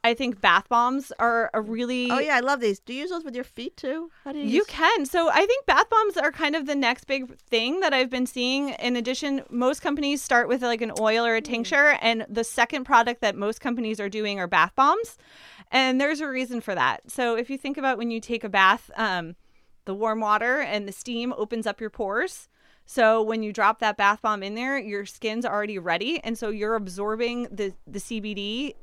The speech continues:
Speaker 1: better than you would other ways.
Speaker 2: Which is actually, I heard, like, from s-, my friends who do the C B D sales, they always say, you know, do it after a shower 'cause they'll be absorbed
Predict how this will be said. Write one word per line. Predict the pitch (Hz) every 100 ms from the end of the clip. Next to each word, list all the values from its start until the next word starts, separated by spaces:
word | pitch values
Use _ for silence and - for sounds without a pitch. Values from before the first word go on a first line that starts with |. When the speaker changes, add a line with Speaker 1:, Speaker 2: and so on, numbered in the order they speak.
| - - - -
Speaker 1:
better | 208 233 359 294
than | 262 247
you | 247
would | 247 262 269
other | - 254 269
ways. | 285 285 339 392 302
Speaker 2:
Which | 247
is |
actually, | 254 269
I | 262
heard, | 247 214
like, | 208
from | - 208
s-, | - -
my | 175 180 - _
friends | - 196
who | 190
do | 180
the |
C | - 175
B | 170
D | 165 165 156
sales, | - 190 170 156
they | 156
always | 165
say, | - 175 - -
you | 196
know, | 165
do | 196
it | 143
after | - -
a | 170
shower | 185 185 196
'cause | 190 170
they'll | 156
be | 165
absorbed | 156 151 151 151